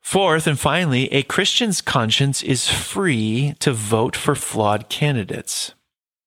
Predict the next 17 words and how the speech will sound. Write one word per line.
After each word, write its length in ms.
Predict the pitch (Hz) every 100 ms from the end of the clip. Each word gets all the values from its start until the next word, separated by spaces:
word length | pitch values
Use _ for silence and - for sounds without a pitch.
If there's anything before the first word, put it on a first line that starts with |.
| _ _ _ _ _ _ _ _ _ _ - - - -
Now, 320 | 127 123 113 -
to 80 | -
be 100 | 156
very 340 | 160 196 196 160
clear, 460 | - 101 - - - - - - - _ _
<laughs> 640 | _ - - - - -
the 140 | 165
only 300 | - 202 202
candidates 760 | - 170 165 110 - - - -
you 160 | - 151
have 220 | 139 147 -
ever 300 | - 190 185
voted 380 | 165 165 185 110
for 400 | - - - - _ _ -
were 100 | 165
deeply 400 | 156 165 175 139
flawed. 480 | 113 - 139 -